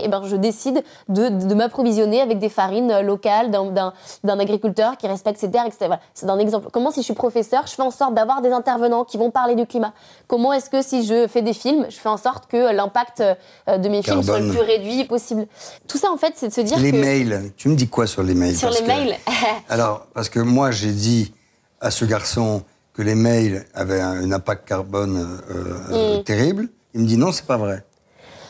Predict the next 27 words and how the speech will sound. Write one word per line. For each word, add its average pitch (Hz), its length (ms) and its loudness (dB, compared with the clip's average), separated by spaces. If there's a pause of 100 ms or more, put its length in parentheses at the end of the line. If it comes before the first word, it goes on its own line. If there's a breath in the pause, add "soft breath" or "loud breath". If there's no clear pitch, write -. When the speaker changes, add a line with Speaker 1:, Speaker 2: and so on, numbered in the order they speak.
(100)
Speaker 1:
Bah, 233 100 0 (120)
ça 240 120 0
a - 20 0
un, 247 200 -2
si, 240 300 0
le, 185 180 2
le, 190 120 2 (100)
inter-, 196 240 0
enfin, 202 100 0
en 190 40 -4
tout 202 100 -10
cas, 214 180 0 (400 loud breath)
euh, 180 180 2
l'impact 214 420 -2
carbone, 220 480 2
euh, 180 180 4
de, 175 140 -6
si - 160 -2
Internet 254 320 2
était 240 120 -2
un 208 120 0
pays, 247 160 0
ce 269 80 -4
serait 202 120 -4
le 202 60 -2
quatrième 208 440 -2
pays 180 280 -2